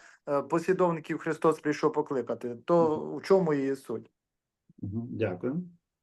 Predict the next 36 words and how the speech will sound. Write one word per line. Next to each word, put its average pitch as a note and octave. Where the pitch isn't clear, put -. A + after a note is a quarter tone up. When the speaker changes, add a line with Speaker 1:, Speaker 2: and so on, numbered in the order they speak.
Speaker 2:
Хорошо. E3+
Ну, A3+
тепер F#3
питання, G3+
безумовно, F#3+
про F3+
домашнє F#3
завдання. E3+
Про C3+
домашнє E3+
завдання. D#3+
Ми F#3+
на F#3+
початку F3+
не F3+
розглянули F3+
наше G#3+
домашнє D#3+
завдання, D#3
яке D3
ми D3
виконували. B2+
Ось, C#3
е, C3
ну, D#3
але, F3+
е, D3+
давайте F3
ми F3+
з F3
вами F#3
поговоримо F3
про E3+
теперішнє D3
домашнє C3+
завдання. B2